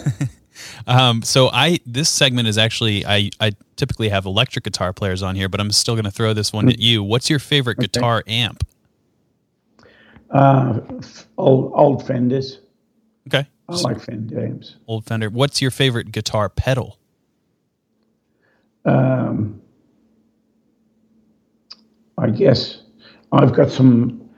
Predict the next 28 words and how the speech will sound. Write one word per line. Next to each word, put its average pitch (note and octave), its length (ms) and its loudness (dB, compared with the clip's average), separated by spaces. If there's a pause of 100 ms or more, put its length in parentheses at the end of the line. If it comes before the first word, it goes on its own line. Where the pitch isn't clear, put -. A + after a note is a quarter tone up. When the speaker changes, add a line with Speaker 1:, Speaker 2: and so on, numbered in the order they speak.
(180)
Speaker 2:
homemade A#2+ 800 4 (500)
distortion B2 840 -2
units A#2 640 2 (540)
which C3+ 460 0 (180)
help C3 320 4
you C3 100 2
to C3 100 -2 (240)
get C#3+ 160 0
a A#2+ 60 2
big A2+ 260 2
distortion C3 640 -2
sound C3+ 560 -2 (440)
at B2+ 120 4
a A#2+ 60 2
lower A2+ 460 2
volume. G#2+ 680 2 (720)
Um, A#2 640 0 (800)
and A#2 280 2
they're C#3 140 6
made B2+ 340 6
by A#2+ 200 0
a A#2 140 -4
friend A#2+ 300 0
of A2 80 0
mine A#2 540 -2 (240)
in C#3 140 6
Los A#2+ 320 4
Angeles. A#2 720 0